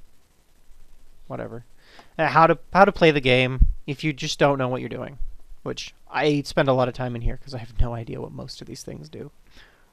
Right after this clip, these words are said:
Military? I don't know anything about the military in this game. We'll get there. We'll probably lose a fortress or two. It'll be fun. So that's, uh, my intro on how to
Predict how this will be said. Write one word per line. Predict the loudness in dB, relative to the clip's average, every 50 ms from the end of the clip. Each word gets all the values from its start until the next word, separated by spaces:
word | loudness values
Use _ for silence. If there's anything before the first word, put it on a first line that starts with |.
| _ _ _ _ _ _ _ _ _ _ -18 -18 -14 -12 -12 -14 -14 -16 -20 _ -20 -20
Military? | -20 -20 -16 -10 -8 -6 -6 -6 -8
I | -10
don't | -8 -6
know | -6 -6 -6 -8 -10
anything | -10 -8 -6 -6 -6 -6 -6
about | -6 -6 -8 -8
the | -10
military | -12 -12 -14 -14 -12 -10 -8 -8 -8 -8 -10 -12 -18 _ _ -16
in | -16 -14
this | -14 -14 -14 -12
game. | -12 -12 -12 -12 -14 -16 -18 -18 -20 -20 -20 -20 -20 _ _ _ _ _ _ _ _ _ -12 -12
We'll | -8 -4
get | -4 -2 2
there. | 2 2 4 2 0 -2 -2 -8 -14 -16 -20 -20 -18 _
We'll | 4
probably | 6 6 6 8 6
lose | 4 4 2
a | 2
fortress | 0 0 0 0 0 -4 -4 -4
or | -6
two. | -4 -4 -4 -6 -6 -8 -14 -18 -18 -18 -20 -20 _ _ _ _ _ _ -8
It'll | -6 -6
be | -4
fun. | -2 -2 -4 -4 -2 0 0 0 0 -2 -6 -10 -14 -20 -20 -20 _ _ _ _ _ _ _ _ _ _ _ -18
So | -14 0 4 8 10 10 10 10 8 8 6 6 6
that's, | 6 6 6 2 -2 -2 0
uh, | 2 2 4 2
my | 2 0
intro | -2 2 4 4 4 4 0 0 -2 -4 -4
on | -4 -2 0 0 0 0
how | 2 4 4 4 4
to | 2 -2 -4 -2 0 0 0 0 0 0 0 -2 -4 -8